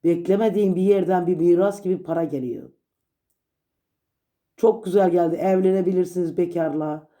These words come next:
Çok güzel geldi. Mal varlığı geldi çünkü. Kariyer geldi. Süper geldi ya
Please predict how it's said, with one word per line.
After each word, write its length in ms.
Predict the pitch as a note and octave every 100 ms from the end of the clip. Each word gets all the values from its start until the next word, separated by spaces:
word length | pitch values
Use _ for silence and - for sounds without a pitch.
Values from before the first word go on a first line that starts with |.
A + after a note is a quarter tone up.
| _ _
Çok 360 | - G3+ G3+ -
güzel 360 | D3 F#3+ F#3+
geldi. 600 | E3+ D#3+ D3+ D3 D3+ B2+ - _ _ _ _
Mal 260 | C#3+ D#3 F3
varlığı 360 | G3 G#3+ A#3+ G#3+
geldi 320 | F3+ D#3 C#3
çünkü. 480 | D3 D3 C3 C#3 C3 _
Kariyer 440 | - C#3+ D3+ F#3 F3+
geldi. 680 | F3 D#3+ D#3 D3 E3+ E3+ - _ _ _ _ _ _ _ _ _ _ _ _
Süper 580 | - - F#3+ F3+ D3+
geldi 440 | C#3+ D3+ C#3 B2+ C3
ya 260 | C3+ D3